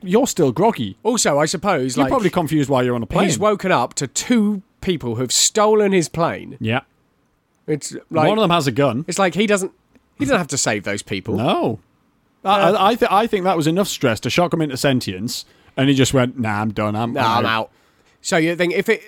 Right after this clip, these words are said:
Speaker 2: like, if
Speaker 1: I'm a
Speaker 2: you'd
Speaker 1: ro-,
Speaker 2: got into
Speaker 1: robot
Speaker 2: this
Speaker 1: pilot.
Speaker 2: situation and he had been piloting the plane up until that point, you think he'd have maybe made a bit more effort to, to
Speaker 1: I
Speaker 2: save
Speaker 1: don't,
Speaker 2: it and
Speaker 1: I
Speaker 2: save
Speaker 1: don't think he
Speaker 2: people.
Speaker 1: would have been shocked into sentience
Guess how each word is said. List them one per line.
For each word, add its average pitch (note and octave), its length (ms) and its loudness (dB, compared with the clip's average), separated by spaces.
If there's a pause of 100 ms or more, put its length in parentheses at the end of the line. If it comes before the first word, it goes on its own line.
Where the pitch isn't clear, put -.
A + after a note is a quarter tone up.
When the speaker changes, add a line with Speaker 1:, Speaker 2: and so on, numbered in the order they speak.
(100)
Speaker 2:
like, F3 200 0
if G3+ 140 0
Speaker 1:
I'm C3+ 80 0
a C#3+ 80 4
Speaker 2:
you'd C#3+ 60 2
Speaker 1:
ro-, C3 100 2
Speaker 2:
got A3 140 2
into C#3+ 60 2
Speaker 1:
robot B2+ 140 2
Speaker 2:
this F#3 120 0
Speaker 1:
pilot. C3 180 0
Speaker 2:
situation D#3+ 560 0 (100)
and C#3 300 0
he D#3 140 0
had C#3 160 0
been C#3+ 180 0
piloting C#3+ 420 0
the C3 60 -2
plane C3+ 240 -2
up B2+ 140 -2
until B2+ 160 -8
that A2+ 180 -6
point, G2 420 -8 (280)
you B2 100 -4
think B2+ 200 -2
he'd A#2+ 100 -2
have G2+ 80 -10
maybe A2 300 -2
made G#2+ 220 -2
a F#2 40 -8
bit F#2+ 120 -4
more G#2 160 -2
effort G2 280 -4
to, G2+ 200 -2 (180)
to D#3+ 100 -4
Speaker 1:
I D#3 100 2
Speaker 2:
save C3 120 -2
Speaker 1:
don't, D#3 160 0
Speaker 2:
it G#2+ 40 -6
and - 60 -4
Speaker 1:
I D3+ 100 2
Speaker 2:
save D#3 80 0
Speaker 1:
don't C#3+ 180 0
think C#3 200 0
he C#3 60 0
Speaker 2:
people. B2+ 80 0
Speaker 1:
would A#2+ 80 -2
have A2+ 60 -4
been A#2 200 -2
shocked A#2+ 320 -2
into A2 160 -10
sentience G#2+ 640 -6